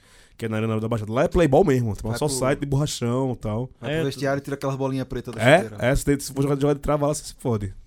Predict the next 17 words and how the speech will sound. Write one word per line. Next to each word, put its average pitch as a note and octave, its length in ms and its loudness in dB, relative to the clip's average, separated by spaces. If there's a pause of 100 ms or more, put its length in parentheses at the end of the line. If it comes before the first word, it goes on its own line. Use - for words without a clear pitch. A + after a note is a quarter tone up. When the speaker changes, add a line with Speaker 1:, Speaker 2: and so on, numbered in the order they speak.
Speaker 1:
né? A2+ 200 -6
Vai, B2+ 160 -8
vai, B2+ 140 -6
vai B2 120 -6
escorregar. A#2 520 -4 (520)
Mas, G3+ 240 2
n-, F3 200 -6
além F3+ 340 4
do G#3+ 100 2
gol, B2+ 480 6 (600)
no C#3+ 120 -2
f-, - 220 -4
no D3 160 2 (200)
último A3+ 280 0
lance E3+ 240 4
do F#3+ 120 0
jogo A#2 680 0